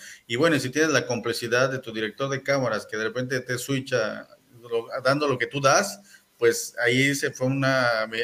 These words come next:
mi productor ahí, Edwin Castañeda, que estaba de director de cámaras, me parece, pues, yo sabía que iban a estar en el estadio ustedes, y como ya,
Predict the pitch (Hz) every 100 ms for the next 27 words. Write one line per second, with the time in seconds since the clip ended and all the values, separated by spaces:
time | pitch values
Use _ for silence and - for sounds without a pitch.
0 | - 113 113 - 117 110 110 135 123 127
1 | 127 131 127 110 135 123 123 123 117 110
2 | 104 120 123 117 110 - 131 131 131 135
3 | 127 127 139 131 151 160 - - - _
4 | 120 120 139 147 143 139 - - 135 143
5 | 139 135 175 240 185 170 131 147 147 131
6 | 117 135 143 139 175 156 151 165 - 127
7 | 104 - 113 113 117 127 131 131